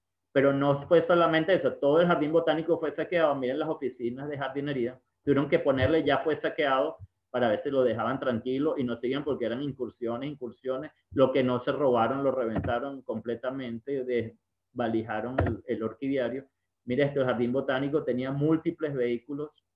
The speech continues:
con los cuales trabajar. Tenía camión cisterna, plataforma, tenía un mini chover, tenía camionetas para las, las excursiones y la investigación.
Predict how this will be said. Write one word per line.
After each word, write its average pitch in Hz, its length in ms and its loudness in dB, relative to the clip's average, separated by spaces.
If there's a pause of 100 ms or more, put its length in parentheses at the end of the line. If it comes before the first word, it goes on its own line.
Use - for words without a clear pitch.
con 123 160 -2
los 113 140 -4
cuales 110 240 -2 (140)
trabajar. 131 580 0 (360)
Tenía 120 520 0
camión 113 340 -2
cisterna, 143 840 0
plataforma, 147 720 -2
tenía 113 220 -2
un 123 100 -4
mini 117 280 -4
chover, 156 440 -2
tenía 120 320 -4
camionetas 120 600 -4
para 127 180 -4
las, 101 360 -8 (260)
las 101 160 -10 (220)
excursiones 123 800 -4
y 113 60 -6
la 104 100 -6
investigación. 104 720 -6